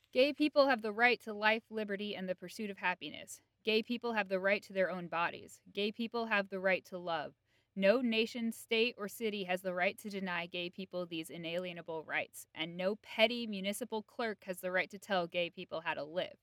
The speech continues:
City Clerk Herman Katz has the arrogance to do this, saying, 'If it looks like a marriage, it is a marriage, and I don't care what they're calling it, they're violating the law.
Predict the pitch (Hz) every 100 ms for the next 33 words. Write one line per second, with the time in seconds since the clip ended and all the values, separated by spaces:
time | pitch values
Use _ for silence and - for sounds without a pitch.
0 | _ _ _ _ - 226 240 269 - 233
1 | - 226 240 247 - 196 170 - 185 202
2 | 214 226 208 196 - 180 226 247 151 -
3 | - 220 202 202 - - 165 - 220 -
4 | - 254 240 240 262 277 285 247 226 196
5 | 160 160 160 160 180 185 180 170 165 -
6 | 175 165 202 - 214 - 226 269 302 -
7 | 190 175 190 208 202 202 202 185 151 85